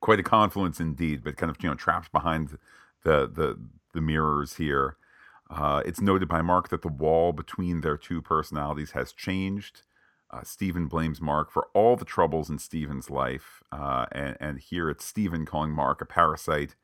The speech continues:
Mark promises to leave once this is all and done. Again, Pete, yeah, it, you know, uh, calling out for the one last mission, hashtag one last mission. Um, Steven, eh, says that he's going to protect Layla,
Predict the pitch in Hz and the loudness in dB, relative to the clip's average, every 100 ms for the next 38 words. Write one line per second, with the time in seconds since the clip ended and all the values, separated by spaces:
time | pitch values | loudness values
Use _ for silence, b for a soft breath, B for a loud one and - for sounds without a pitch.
0 | b b b b - 85 - 87 85 80 | b b b b 2 2 4 2 2 0
1 | 82 78 69 69 82 82 73 76 73 69 | -6 -6 -6 -2 0 0 -4 -8 -12 -10
2 | 65 76 82 76 76 78 71 78 80 - | -2 0 0 0 0 -2 -2 -4 -6 -6
3 | 82 - _ _ _ _ _ - 76 71 | -8 -8 _ _ _ _ _ -4 -2 0
4 | 73 - 71 71 62 - - 69 69 - | -2 -4 -8 -6 -8 -6 -6 -4 -6 -10
5 | - 95 87 85 82 87 82 78 87 87 | 0 4 4 2 0 0 -2 0 2 2
6 | 90 87 90 87 90 87 78 90 - 95 | 0 -2 -2 -2 0 -2 2 2 2 0
7 | 87 85 85 85 90 82 90 85 80 B | 2 -2 -2 -2 -4 -4 -2 -4 -6 B
8 | B B B B - 90 85 80 76 73 | B B B B -8 2 4 4 4 0
9 | 71 69 _ _ _ _ _ _ _ - | -4 -8 _ _ _ _ _ _ _ -14
10 | - 98 92 98 92 87 76 69 - - | -6 -2 0 2 0 -4 -6 -8 -8 0
11 | 87 82 78 85 80 78 - - - 76 | 0 0 -4 -4 -2 -4 -4 -12 -4 -4
12 | - 78 90 98 104 117 | -2 -2 0 4 6 6